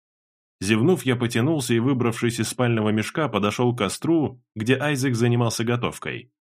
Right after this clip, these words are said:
Заглянув в котелок, я еще раз вдохнул этот чудный запах и понял, что пахнет рыбой.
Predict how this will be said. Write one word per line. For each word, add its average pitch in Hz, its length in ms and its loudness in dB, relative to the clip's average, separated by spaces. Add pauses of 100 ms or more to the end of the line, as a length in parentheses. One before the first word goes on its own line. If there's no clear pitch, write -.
(420)
Заглянув 101 500 0
в - 20 -14
котелок, 104 580 0
я 90 160 0
еще 87 260 0
раз 117 200 2
вдохнул 104 520 0
этот 123 200 -2
чудный 120 320 -2
запах 127 400 -2
и 131 40 0
понял, 151 380 -2
что - 200 -8
пахнет 139 400 -4
рыбой. 73 440 -4